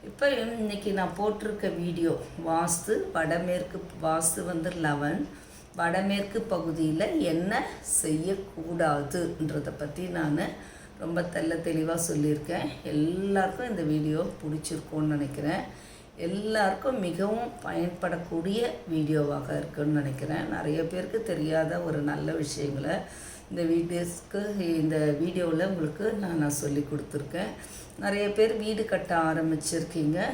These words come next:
இப்போ கட்டிகிட்டே இருக்கிறவங்களுக்கும் சரி, இனி பூமி பூஜை போடுறவங்களும் சரி, இந்த வீடியோவை பார்த்துட்டிங்கன்னா வடமேற்கு பகுதியில் என்னென்ன செய்யக்கூடாதுங்கிறத நல்லா தெளிவா புரிஞ்சுட்டு அதுக்கேத்த மாதிரி நம்ம பிளான் பண்ணி கட்டிக்கலாம்.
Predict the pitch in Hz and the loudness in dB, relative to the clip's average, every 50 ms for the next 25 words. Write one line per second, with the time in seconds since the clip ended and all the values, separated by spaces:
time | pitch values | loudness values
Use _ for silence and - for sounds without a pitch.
0 | 254 226 - - - - - 170 151 143 - 180 180 180 202 202 202 202 196 196 | -4 -6 -6 -6 -8 -6 -4 -4 -4 -2 -4 -4 -2 -2 0 2 2 2 2 0
1 | - 175 160 165 160 156 156 151 - - 175 165 - 165 156 196 208 202 175 165 | 0 0 0 0 2 0 0 -2 -2 -2 -2 0 0 0 0 0 0 0 0 0
2 | 165 180 180 156 147 156 165 170 180 185 175 156 151 156 147 131 - - - - | 0 0 -2 -2 -2 -2 -2 -2 -2 -2 -2 0 0 0 0 0 -2 -4 -4 -2
3 | 147 143 131 147 143 139 143 147 165 180 - - 170 151 160 190 220 - - - | -2 -2 -2 -2 -2 0 0 0 0 0 -2 -2 0 0 0 0 0 -2 -6 -10
4 | - - - - - - - 175 170 165 180 196 190 202 196 185 180 170 156 - | -14 -14 -16 -16 -14 -8 -4 -2 -2 0 0 0 0 2 2 2 2 2 2 2
5 | 175 160 156 156 - 170 156 - 165 151 156 156 165 202 226 226 185 156 160 170 | 2 2 2 2 0 -2 -2 -2 0 2 2 2 2 2 2 2 2 2 2 0
6 | 175 185 185 180 - - - - 160 151 156 160 160 165 190 196 190 165 147 151 | 0 0 0 -2 -4 -6 -4 -2 0 0 0 0 0 0 0 0 2 4 4 4
7 | 160 165 170 170 170 - - - 151 147 156 156 151 - 156 147 147 151 147 151 | 4 2 2 2 2 2 2 4 4 4 4 2 0 -2 -2 0 0 0 0 0
8 | 151 151 151 147 147 143 139 135 165 185 220 294 302 - - - - - - - | 0 0 2 0 0 0 0 0 0 0 0 0 -2 -6 -10 -14 -16 -16 -14 -8
9 | - 170 165 165 170 185 185 175 - 170 156 165 165 170 180 180 180 - 170 165 | -4 -2 0 2 4 2 2 2 0 0 0 2 4 4 4 2 2 0 -2 0
10 | 160 160 160 - 165 160 151 151 202 233 - - 170 151 143 - - 165 160 156 | 0 0 0 0 2 2 2 2 0 0 2 2 2 2 0 -2 0 0 0 2
11 | - 175 156 151 151 151 156 - 214 294 302 - - - - - - - - - | 2 2 2 4 4 4 4 2 2 0 -2 -4 -8 -14 -18 -20 -20 -20 -20 -16
12 | - - - 170 165 160 156 151 165 196 - - - - - - - - - - | -12 -6 -2 0 2 2 2 2 2 0 0 -2 -6 -12 -16 -16 -18 -18 -20 -20
13 | - - - - - - 190 180 175 175 175 170 165 165 147 151 165 - - 320 | -20 -20 -20 -20 -8 -2 4 6 6 6 4 2 2 2 4 4 4 2 0 -4
14 | - - 165 143 135 151 143 131 139 143 127 127 131 131 - | -4 -4 -6 -6 -4 -6 -6 -6 -4 -4 -4 -4 -6 -8 -10